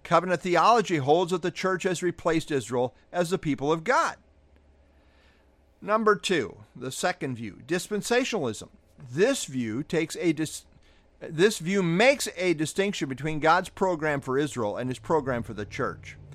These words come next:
The guiding principle for dispensationalism is a consistent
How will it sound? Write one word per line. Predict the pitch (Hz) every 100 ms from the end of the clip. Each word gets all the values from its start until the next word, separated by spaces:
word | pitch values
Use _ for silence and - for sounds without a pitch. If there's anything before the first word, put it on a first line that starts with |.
| - - - -
The | 113 113
guiding | 113 170 233 262 254
principle | 233 226 220 185 175
for | - 165
dispensationalism | 185 - 165 - 190 202 170 123 110 120 131 - _ -
is | 151 139
a | 135
consistent | - 127 117 - - 254 262 - 127 139